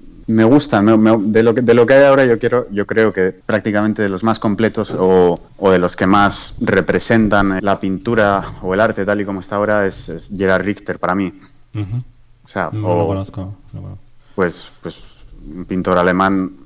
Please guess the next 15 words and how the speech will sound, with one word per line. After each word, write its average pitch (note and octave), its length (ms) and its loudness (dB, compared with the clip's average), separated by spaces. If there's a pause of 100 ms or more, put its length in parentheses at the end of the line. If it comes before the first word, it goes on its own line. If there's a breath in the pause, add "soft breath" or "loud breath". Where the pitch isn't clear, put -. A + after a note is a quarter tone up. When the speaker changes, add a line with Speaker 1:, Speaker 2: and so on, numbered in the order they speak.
(200)
Speaker 1:
magnífico, F#2+ 920 -4
eh, E2+ 360 0 (160)
que - 80 0
ha F2 80 2
pasado F2+ 260 -2
por F2+ 160 0
varias F2+ 320 0
fases, G2+ 480 -4
tiene F2 220 -12
su F2+ 200 -8
etapa F2+ 360 -4 (640)
fotorrealista, F2+ 800 -4
su F#2 160 -12
etapa F2 320 -4
abstracta, - 480 -8